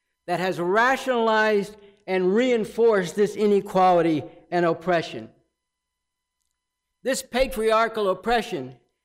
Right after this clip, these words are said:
has also been bound up with the suppression and punishment of relations among people,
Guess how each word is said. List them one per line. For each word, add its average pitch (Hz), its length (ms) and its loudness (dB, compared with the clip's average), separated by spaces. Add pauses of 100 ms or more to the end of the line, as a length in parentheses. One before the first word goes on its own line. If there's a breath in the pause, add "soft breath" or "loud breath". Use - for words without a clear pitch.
(140)
has 202 160 0
also 240 420 0
been 185 220 -2
bound 220 340 -2
up 226 200 0
with 185 140 -6
the 170 80 -10
suppression 254 760 -6 (400)
and 180 240 -4
punishment 214 720 -2 (440)
of 165 120 -6
relations 247 600 0
among 202 340 -2
people, 165 600 -8